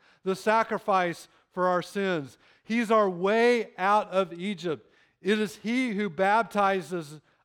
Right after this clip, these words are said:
us in the sea of his grace. Jesus is the bread of the wilderness, isn't it? He's our daily bread, our manna, our provider.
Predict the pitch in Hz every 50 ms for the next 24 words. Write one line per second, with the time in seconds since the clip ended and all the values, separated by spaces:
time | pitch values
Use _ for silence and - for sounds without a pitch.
0 | _ - 165 180 185 190 - - - - 180 185 190 185 175 - - - 214 220
1 | 226 220 196 170 135 175 180 160 135 - 180 180 180 185 185 170 143 117 - -
2 | - _ _ _ _ _ _ _ _ - - - 170 208 233 254 262 240 202 220
3 | 180 - - - _ _ _ _ - 180 190 190 - - 190 160 143 180 196 214
4 | 214 214 208 202 180 185 185 180 196 208 220 214 196 170 151 139 - 165 165 160
5 | 185 202 226 226 214 175 - _ _ _ _ _ _ _ _ _ - - 208 214
6 | 226 233 220 175 143 185 196 208 226 226 226 226 208 160 185 202 208 208 202 180
7 | 165 165 165 175 190 202 214 220 220 202 180 170 170 165 190 180 151 185 185 196
8 | 214 214 202 190 165 135